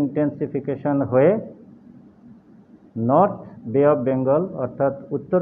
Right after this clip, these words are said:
বঙ্গোপসাগরের কাছে পৌঁছে যাবে, close to our Odisha West Bengal coast, ছাব্বিশ তারিখ সকালে।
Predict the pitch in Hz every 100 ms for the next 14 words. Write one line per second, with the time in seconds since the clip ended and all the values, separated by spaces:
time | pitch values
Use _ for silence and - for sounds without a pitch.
0 | 151 143 143 139 151 - 139 131 139 175
1 | 202 - - - - - - - - 131
2 | 123 180 180 147 143 170 143 131 127 208
3 | - - - - 135 143 147 - 151 135
4 | 139 131 131 180 - 160 139 120 139 135
5 | 135 131 143 160 226 - - _ _ -
6 | - - - - 143 147 175 180 143 135
7 | - - - 131 - 98